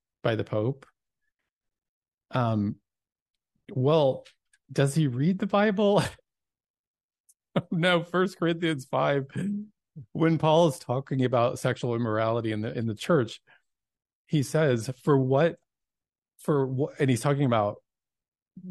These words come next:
kicking this guy out of church for having sex with his father's wife. Um, he says, "For what have I to do with judging outsiders?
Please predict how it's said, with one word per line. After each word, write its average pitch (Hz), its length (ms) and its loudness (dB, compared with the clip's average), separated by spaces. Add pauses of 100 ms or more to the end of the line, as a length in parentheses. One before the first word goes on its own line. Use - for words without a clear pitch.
(800)
kicking 135 320 0
this 110 140 -2
guy 117 240 2
out 107 120 0
of 95 80 -6
church 113 280 -4
for 101 120 -6
having 107 240 -4
sex - 300 -6
with - 100 -8
his 104 220 -2
father's 101 400 -2
wife. 101 240 0 (720)
Um, 113 340 0 (880)
he 135 120 2
says, 120 260 0
"For 131 200 -2
what 156 280 2
have 131 340 -2 (280)
I 127 200 2
to 131 140 -2
do 113 220 -2
with 110 220 -6
judging 110 420 -4
outsiders? 113 720 -2